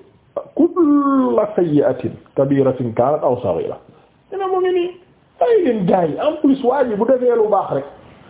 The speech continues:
lépp lu bon lu mënoon di def, ah, lu baax da koy dindi, ah, même bu dee lu baax lu ndaw la def, saraxe na, loolu mën na dindi bàkkaaru njaaloo bi mu defoon. Waaw, bàkkaaru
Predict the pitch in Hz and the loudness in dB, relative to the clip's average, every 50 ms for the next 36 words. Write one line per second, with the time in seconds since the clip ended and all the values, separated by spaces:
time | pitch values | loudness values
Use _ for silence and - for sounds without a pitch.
0 | - - - 285 403 466 523 523 - - 427 440 440 427 427 403 403 415 392 370 | -20 2 2 4 4 4 2 0 0 0 2 2 2 2 0 0 -2 -2 0 0
1 | 370 381 392 392 403 403 415 403 392 370 381 349 330 269 285 277 302 - - - | 0 0 0 -2 0 0 0 0 2 0 2 2 2 0 0 -4 -4 -6 -8 -16
2 | - - _ _ - 277 427 453 415 415 415 - 339 330 330 320 - 349 339 330 | -20 -20 _ _ 2 4 4 4 2 -2 -2 0 0 0 0 2 2 2 2 2
3 | 370 381 381 370 330 320 302 196 220 302 330 320 320 294 277 262 247 240 240 240 | 2 0 0 -2 -4 -4 0 0 0 0 2 0 2 2 2 2 2 0 0 0
4 | 226 202 - 196 180 170 175 190 196 175 147 - 120 - - - - - _ _ | -2 0 0 0 0 2 2 0 0 0 -2 -4 -6 -10 -10 -18 -20 -20 _ _
5 | _ _ _ _ _ _ _ _ _ _ _ - 113 120 117 117 123 113 120 - | _ _ _ _ _ _ _ _ _ _ _ -2 0 0 0 0 -2 -2 -2 -6
6 | - - _ _ _ _ _ _ _ _ _ 127 143 175 170 151 139 143 147 170 | -8 -14 _ _ _ _ _ _ _ _ _ 0 2 2 2 0 0 0 0 2
7 | 170 165 156 147 147 147 135 120 131 139 135 - 151 139 131 120 113 120 120 120 | 2 2 2 2 2 2 2 2 0 -2 0 0 0 0 0 0 2 2 2 2
8 | 123 113 107 110 113 110 113 107 - - - - - _ _ _ _ _ _ _ | 2 0 0 -2 -2 -2 -2 -4 -6 -8 -14 -18 -20 _ _ _ _ _ _ _
9 | _ _ _ _ _ _ _ - - - - - 92 127 156 160 - 175 170 170 | _ _ _ _ _ _ _ -6 -6 -6 -8 -4 -2 -2 -2 0 0 0 0 0